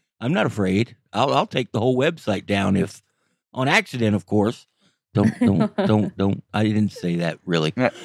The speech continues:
Speaker 1: But, I, you know,
Speaker 2: <laughs>
Speaker 1: really, there's all these cool things, buttons to press. And I've just, I've got this test post that I've written and it's not published. And it's
Speaker 2: Mm-hmm.
Speaker 1: got all kind of crazy stuff in it.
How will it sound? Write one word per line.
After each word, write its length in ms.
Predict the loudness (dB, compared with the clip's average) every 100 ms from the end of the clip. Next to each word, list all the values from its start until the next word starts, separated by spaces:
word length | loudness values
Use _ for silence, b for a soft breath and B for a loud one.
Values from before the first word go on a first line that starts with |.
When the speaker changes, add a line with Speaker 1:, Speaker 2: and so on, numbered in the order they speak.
| -2
Speaker 1:
But, 240 | 2 2 2
I, 340 | 0 0 -2 0
you 120 | 2
know, 260 | 2 2 0 -4 -2 -8 -8
Speaker 2:
<laughs> 400 | -16 _ -10 -6 -2
Speaker 1:
really, 260 | 0 2 2
there's 220 | 0 -2
all 300 | -2 0 0
these 500 | 0 0 -2 -6 -18 _ _ _ _ _ _ -4
cool 280 | -2 0
things, 640 | 0 0 0 0 -6 -12 -20 _ _
buttons 440 | -2 0 0 -2
to 100 | -4
press. 460 | 0 2 2 -2 -14 _ _ _ _ _ _
And 120 | -2
I've 180 | 0 0
just, 380 | 0 -2 -2 -10 _ _ _ _ -6
I've 180 | -2 0
got 200 | 0 0
this 180 | -2 -4
test 360 | 0 0 0 -2
post 460 | 2 2 0 -12 -20 _ _ _ _ _ -2
that 100 | 0
I've 160 | 2
written 220 | 0 0
and 140 | 0 0
it's 140 | 0
not 220 | -4 -4
published. 540 | -2 0 0 -2 -6 -20 _ _ _ _
And 120 | 2 4
it's 120 | 4
Speaker 2:
Mm-hmm. 140 | 0
Speaker 1:
got 240 | -2 -4 0
all 220 | 0 2
kind 220 | 0 -2
of 60 | -2
crazy 380 | -2 -2 -4 -12
stuff 320 | -12 -10 -6
in 80 | -6
it. 220 | -8